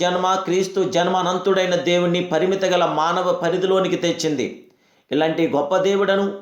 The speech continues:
మనం మనసారా ఆయన స్తుతించి, ఘనపరిచి ఆరాధిద్దాం. మనము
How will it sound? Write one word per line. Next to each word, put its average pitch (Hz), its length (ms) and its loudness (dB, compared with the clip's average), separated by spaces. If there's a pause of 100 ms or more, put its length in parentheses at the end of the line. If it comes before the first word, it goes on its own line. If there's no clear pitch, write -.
(460)
మనం 165 320 0
మనసారా 185 480 0 (140)
ఆయన 170 240 -2
స్తుతించి, 175 480 -2 (160)
ఘనపరిచి 165 500 0 (200)
ఆరాధిద్దాం. 160 600 0 (1120)
మనము 185 400 0